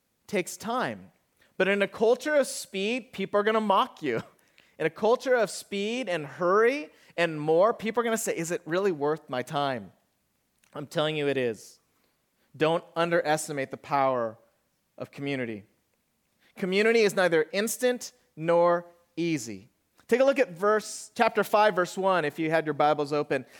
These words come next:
I wanna show you that building community only takes time. It's, it's challenging. It says, "Now there arose a great outcry of the people." This is chapter five, verse one, "and of their wives against their Jewish brothers." So time out, everybody. In the f-, fourth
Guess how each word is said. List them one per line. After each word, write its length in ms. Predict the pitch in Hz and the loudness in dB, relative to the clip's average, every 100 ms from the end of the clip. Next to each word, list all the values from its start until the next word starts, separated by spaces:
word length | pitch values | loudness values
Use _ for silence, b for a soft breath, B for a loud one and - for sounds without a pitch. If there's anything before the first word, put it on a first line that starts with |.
| B B | B B
I 60 | |
wanna 200 | 185 220 | 0 0
show 360 | 214 - 277 302 | 0 2 4 4
you 200 | 214 185 | 4 4
that 280 | 180 - - _ - | 2 0 -8 _ 2
building 260 | 240 262 254 | 2 4 0
community 300 | 240 247 233 | 0 0 2
only 160 | 240 | 2
takes 240 | 220 202 - | 0 -2 -2
time. 380 | 269 262 214 | 0 2 2
It's, 180 | 208 - | -2 -4
it's 200 | 226 233 | -4 -4
challenging. 720 | - 269 285 320 190 147 120 - B B | -4 -2 0 -2 -4 -6 -10 -10 B B
It 120 | 208 214 | -4 2
says, 280 | 269 208 - | 2 0 -4
"Now 340 | 190 233 285 | 0 2 4
there 180 | 302 285 | 4 4
arose 360 | 269 202 190 185 | 6 4 2 0
a 60 | |
great 280 | 175 185 226 - - | 0 0 0 -2 0
outcry 560 | 180 247 - - 190 185 | 2 2 0 2 4 4
of 140 | 175 | 4
the 80 | 165 | 0
people." 380 | - 185 - 113 | -6 -8 -6 -6
This 180 | 139 | -8
is 100 | 147 | -10
chapter 340 | - 175 165 165 | -4 -2 -2 -2
five, 260 | 170 151 | 2 2
verse 240 | 143 139 - | 0 -4 -4
one, 240 | 147 123 B B B _ | -4 -4 B B B _
"and 360 | 185 190 233 262 | 2 4 4 2
of 240 | 208 208 | 2 2
their 160 | 180 175 | 2 2
wives 360 | 170 165 139 160 | 4 4 2 0
against 360 | 147 185 208 | 0 0 0
their 160 | 196 185 | -2 -2
Jewish 380 | 160 185 180 147 | 0 0 0 0
brothers." 460 | 165 165 127 104 | 2 2 0 -4
So 140 | - 156 | -2 -2
time 280 | 214 240 | 2 2
out, 160 | 269 226 | 4 4
everybody. 560 | 185 156 156 147 170 208 b b b b b - | 2 2 4 4 2 -2 b b b b b -6
In 120 | 202 | -4
the 80 | 196 | -4
f-, 200 | - _ _ _ _ _ _ | -8 _ _ _ _ _ _
fourth 380 | 240 277 320 | 2 4 2